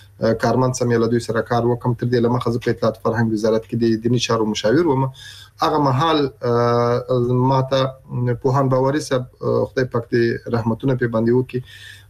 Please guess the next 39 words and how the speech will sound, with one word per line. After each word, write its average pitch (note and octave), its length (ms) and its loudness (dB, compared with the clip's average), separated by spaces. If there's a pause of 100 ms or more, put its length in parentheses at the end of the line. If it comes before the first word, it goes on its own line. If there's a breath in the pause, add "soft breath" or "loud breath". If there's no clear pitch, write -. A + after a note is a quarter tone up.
هغه C3 300 2 (540)
یو B2+ 420 2 (960 soft breath)
سیمینار C3 540 2
جوړ D#3 180 0
کړی D#3 200 0
و C#3+ 160 2
په D3 200 -2 (440)
خوست D#3 440 -2
کې D3 60 0
او C3 160 2
ما C#3 140 0
ته C#3 140 -2
یې C3+ 40 2
دنده C#3+ 260 0
سپارلې C3+ 380 0
وه، C3 100 4
ستاسو C3 340 -4
په B2+ 80 0
دې C3+ 80 2
موضوع C3 320 2
باندې C3+ 400 0
له B2 160 2
دیني C#3 280 2
اړخه A2+ 300 -2
یوه A#2 180 2
لیکنه A#2 340 0
وکړئ. A2 260 -2 (440 loud breath)
نو C#3 160 4
هغه D3 260 0
ما D3+ 140 0
یوه، D3 200 4
اه، C#3+ 280 -2 (120)
تا-، B2+ 280 0
اه، B2+ 280 2
یوه B2+ 200 4
علمي C#3 200 0
مقاله C3+ 440 0
لیکلې D3+ 340 0
وه. G3 140 2